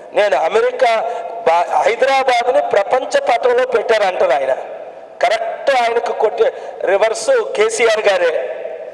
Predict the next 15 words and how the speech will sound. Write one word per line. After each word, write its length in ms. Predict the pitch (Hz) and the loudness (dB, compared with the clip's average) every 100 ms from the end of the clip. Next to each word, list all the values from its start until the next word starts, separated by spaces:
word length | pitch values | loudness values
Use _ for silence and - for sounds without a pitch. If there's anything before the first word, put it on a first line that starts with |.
| - - - | -16 -16 -4
ఆయన 360 | 139 190 262 262 | 0 0 2 2
ఏంటి 440 | 254 240 254 269 | 0 -2 -4 -4
ప్రపంచ 500 | 269 240 226 247 - | 0 0 0 -2 0
పటంలో 440 | 262 240 247 240 247 | 0 2 2 0 0
పెట్టడం 480 | 226 202 226 233 | 0 0 0 2
ఏంటి? 340 | 220 220 214 208 | 0 -4 0 2
ఆయన 180 | 175 170 | 2 0
ముఖ్యమంత్రి 640 | 170 - 208 226 233 202 | -2 -2 0 0 2 2
అయింది 280 | 202 247 285 | 2 0 0
తొంభై 360 | 240 220 240 208 214 | 0 2 2 2 0
ఐదులో. 320 | 233 208 - - - - - - - - - - - - - - - - - - | 0 0 -2 -8 -12 -14 -16 -18 -20 -20 -20 -20 -20 -20 -20 -20 -20 -20 -14 -2
అప్పటికే 520 | - - 523 539 523 587 571 554 - | -2 0 -2 0 2 2 2 2 2
ఎనభై 320 | - 508 480 | 2 2 2
ఒకటి 380 | 233 247 247 240 | 0 0 -2 2
నుండి 440 | 254 247 262 - | 0 2 -2 -2